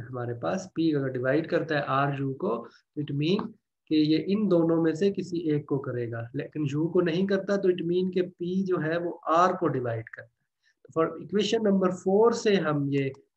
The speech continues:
अगर लिखें, so equation number four जो है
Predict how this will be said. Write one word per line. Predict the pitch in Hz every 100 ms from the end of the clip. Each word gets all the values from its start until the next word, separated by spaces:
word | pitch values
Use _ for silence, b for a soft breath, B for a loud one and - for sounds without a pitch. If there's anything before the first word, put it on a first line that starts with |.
| _
अगर | 139 139 135
लिखें, | 131 - 196 165 156 - _ _ _ _ _ _ _ _ _ _ _ - - - _ _ _
so | - 147 147 160
equation | 151 175 196 208
number | 202 190 190 185
four | 180 - 202 214 220
जो | 190 143
है | 123 120